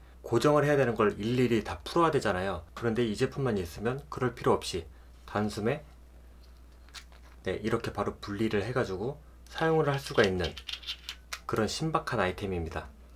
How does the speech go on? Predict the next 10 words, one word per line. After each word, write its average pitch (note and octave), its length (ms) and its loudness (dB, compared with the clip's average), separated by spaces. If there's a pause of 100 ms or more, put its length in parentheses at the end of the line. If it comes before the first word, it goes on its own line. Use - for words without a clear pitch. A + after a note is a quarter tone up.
(760)
제가 A#2 220 2
이 B2 200 -2
제품을 D#3 460 0
갑자기 G#2 600 0
왜 A#2 200 2
들고 A2+ 280 -2
나와서 G2 360 4
리뷰를 G2+ 560 0
하냐라고 - 960 -2
한다면, G#2+ 480 0